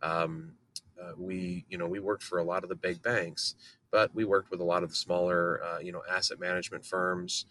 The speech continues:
and, uh, smaller financial institutions as well nationally. Um,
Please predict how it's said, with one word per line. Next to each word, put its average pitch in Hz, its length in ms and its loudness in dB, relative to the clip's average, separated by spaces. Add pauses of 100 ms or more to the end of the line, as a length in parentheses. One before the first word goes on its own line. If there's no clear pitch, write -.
(380)
and, 87 400 0
uh, 85 200 4
smaller 87 360 2
financial 85 460 -2
institutions 82 680 -6
as 78 160 -8
well 87 360 0 (120)
nationally. 87 600 -4 (480)
Um, 85 420 2